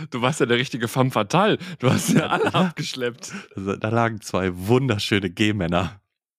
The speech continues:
Speaker 2: nackt auf der Couch.
Speaker 1: <laughs> Oh Gott, und
Speaker 2: Ja.
Speaker 1: einen davon kannte sie, weil sie, dem hat sie schon mal den Arsch abgewischt.
Speaker 2: Richtig,
Speaker 1: <laughs>
Speaker 2: richtig.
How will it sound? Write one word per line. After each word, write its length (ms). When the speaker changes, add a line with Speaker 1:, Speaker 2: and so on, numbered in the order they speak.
Speaker 2:
nackt 520
auf 140
der 140
Couch. 500
Speaker 1:
<laughs> 140
Oh 260
Gott, 300
und 80
Speaker 2:
Ja. 80
Speaker 1:
einen 160
davon 280
kannte 280
sie, 120
weil 180
sie, 80
dem 100
hat 140
sie 80
schon 80
mal 60
den 120
Arsch 200
abgewischt. 600
Speaker 2:
Richtig, 520
Speaker 1:
<laughs> 480
Speaker 2:
richtig. 640